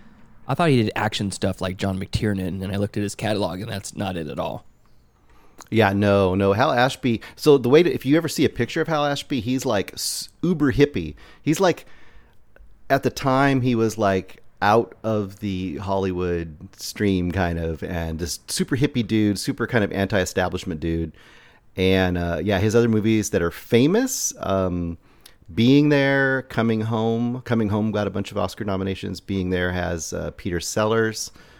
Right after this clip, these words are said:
Speaker 2: which is also a pretty weird movie. He did The Last Detail with, um, Jack Nicholson.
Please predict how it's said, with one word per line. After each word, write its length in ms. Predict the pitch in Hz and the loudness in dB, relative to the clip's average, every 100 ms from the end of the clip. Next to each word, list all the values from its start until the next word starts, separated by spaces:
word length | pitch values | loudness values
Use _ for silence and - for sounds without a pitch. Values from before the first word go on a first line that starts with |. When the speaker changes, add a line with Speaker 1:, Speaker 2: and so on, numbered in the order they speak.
| - _ - | -20 _ -4
Speaker 2:
which 160 | 104 95 | -4 0
is 60 | |
also 240 | 101 - 95 | 0 0 -2
a 40 | |
pretty 200 | - 90 | -2 -4
weird 280 | 85 87 82 | -2 -4 -4
movie. 440 | 85 85 82 82 | -6 -4 -6 -8
He 160 | 82 95 | -8 -4
did 200 | 92 82 | -2 -2
The 100 | 82 | -2
Last 360 | 87 87 - | 0 -2 -4
Detail 680 | 98 92 104 98 95 95 92 | -6 -6 -2 0 0 -2 -4
with, 300 | 78 78 - - | -8 -12 -14 -12
um, 420 | 80 78 78 76 - | -10 -8 -10 -12 -6
Jack 240 | 87 - | -6 -4
Nicholson. 540 | 85 87 - 90 92 | -10 -10 -10 -10 -10